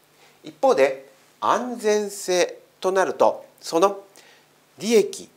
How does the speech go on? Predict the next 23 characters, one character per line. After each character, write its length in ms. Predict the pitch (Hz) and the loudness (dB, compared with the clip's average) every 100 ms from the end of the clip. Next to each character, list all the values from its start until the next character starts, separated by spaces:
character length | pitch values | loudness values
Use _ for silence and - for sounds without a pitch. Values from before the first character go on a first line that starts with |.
| _ - | _ -10
あ 80 | |
る 80 | 143 | -6
い 40 | 180 | -6
は 120 | 123 | -8
収 280 | - - 147 | -12 -12 -8
益 280 | 180 208 - | -4 -4 -4
性 200 | - 196 | 0 2
を 80 | 190 | 2
獲 260 | 180 175 | -2 -2
得 200 | - 180 | -4 -6
す 160 | - 180 | -8 -10
る 100 | 170 | -8
た 160 | 170 165 | -6 -4
め 100 | 156 | 2
の 340 | 110 - - - - | 4 4 -2 -20 0
元 360 | 156 - 277 | 2 4 2
手 120 | 269 | -2
と 140 | 262 262 | -4 -4
な 140 | 247 | -2
る 100 | 220 | -2
部 140 | 160 208 | -4 -6
分 260 | 113 104 | -6 -8
が 180 | 95 92 | -6 -6